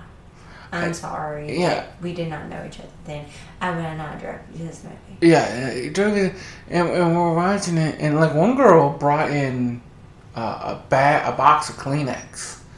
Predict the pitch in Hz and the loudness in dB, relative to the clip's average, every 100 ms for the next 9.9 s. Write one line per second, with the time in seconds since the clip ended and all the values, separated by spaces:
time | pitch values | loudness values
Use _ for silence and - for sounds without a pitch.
0 | - - - - - 131 147 151 156 151 | -20 -20 -20 -18 -6 0 2 4 4 2
1 | 131 123 123 131 147 151 131 - - 127 | -2 -4 -8 -6 -4 -6 -8 -10 -8 -4
2 | 131 135 - 127 - 131 131 120 285 - | -4 -4 -8 -8 -6 -2 -2 -2 -6 -8
3 | - - - 285 269 277 339 339 156 180 | -10 -10 -8 -4 0 0 0 2 4 4
4 | 185 170 135 - 143 147 160 151 143 143 | 4 2 0 0 2 2 2 0 0 0
5 | 139 - 139 - 135 127 117 120 120 113 | 0 -2 -2 0 0 2 2 0 -2 -4
6 | 104 - 339 339 226 214 294 330 220 175 | -10 -6 -4 -2 -4 -2 2 2 2 0
7 | 208 285 269 185 - - - - 226 - | -4 -2 -2 -4 -10 -16 -4 2 2 4
8 | 311 311 285 294 302 294 294 302 277 320 | 0 0 2 0 2 2 2 0 -2 -4
9 | 330 320 320 - 156 202 240 180 | -2 -4 -8 -6 0 2 4 2